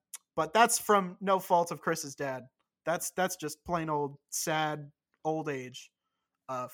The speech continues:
fuck age, fuck cancer. That's, that's the, that's the thing. But yeah, no, Chris's dad's a fucking G.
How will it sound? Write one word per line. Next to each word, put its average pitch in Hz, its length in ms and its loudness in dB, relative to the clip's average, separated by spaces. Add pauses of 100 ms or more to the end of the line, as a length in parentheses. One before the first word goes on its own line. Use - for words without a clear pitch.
(140)
fuck 214 280 10
age, 185 580 0
fuck - 260 -2
cancer. 123 480 -12 (1200)
That's, 208 260 -2
that's 233 340 8
the, 208 420 4 (440)
that's 185 160 0
the 170 60 -10
thing. 156 200 -4
But 175 100 -6
yeah, 208 140 2
no, 180 140 0
Chris's 208 300 0
dad's 214 240 2
a 139 40 -8
fucking 190 280 -2
G. 160 280 -6